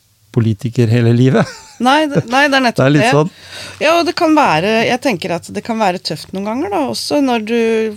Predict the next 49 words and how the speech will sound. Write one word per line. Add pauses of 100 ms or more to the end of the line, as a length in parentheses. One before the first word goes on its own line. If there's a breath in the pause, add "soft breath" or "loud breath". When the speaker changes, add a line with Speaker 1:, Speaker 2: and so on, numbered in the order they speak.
Speaker 2:
holdt
på
å
si,
altså
det
er (160)
det
du
starter
med,
kanskje
fra
Speaker 1:
Mm.
Speaker 2:
du
er,
eh, (600 loud breath)
tretten
år
starter
du
engasjementet
ditt,
Speaker 1:
Ja.
Speaker 2:
ikke
sant?
Og
så
har
du
det
ved
siden
av
skolen,
så
går
du
kanskje
ut
i (600 loud breath)
jobber
hele
veien,
ikke
sant?
Hvor
du
er